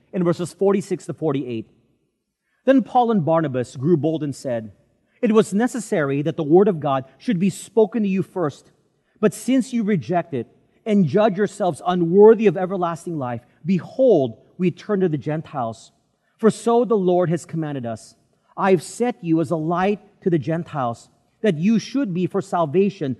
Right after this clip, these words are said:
to the ends of the earth.'" Now, when the Gentiles heard this, they were glad and glorified the word of the Lord. And as many as been appointed to eternal life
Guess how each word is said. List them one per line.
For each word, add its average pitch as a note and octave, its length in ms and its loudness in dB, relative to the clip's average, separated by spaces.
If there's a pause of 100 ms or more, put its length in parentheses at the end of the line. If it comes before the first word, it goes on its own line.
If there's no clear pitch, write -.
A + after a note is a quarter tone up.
(120)
to G3 100 0
the F#3+ 200 0
ends F3+ 340 -2
of E3 100 -4
the C#3+ 160 -4
earth.'" C#3 260 -6 (1120)
Now, G3+ 100 2
when F#3+ 120 2
the F#3 80 0
Gentiles F#3 640 -4
heard D3+ 240 -6
this, B2 300 -12 (260)
they G3+ 100 6
were F#3+ 160 4
glad E3 480 -4
and D#3 220 -4
glorified G#3 760 2
the E3+ 80 0
word E3+ 380 2
of F#3 80 -2
the E3 80 -2
Lord. C3+ 380 -4 (380)
And G#3 100 0
as E3+ 180 0
many G#3 280 0
as D#3+ 120 0
been E3+ 140 -2
appointed G3+ 600 -2
to F3+ 120 4
eternal F3 340 -6
life B2 320 -6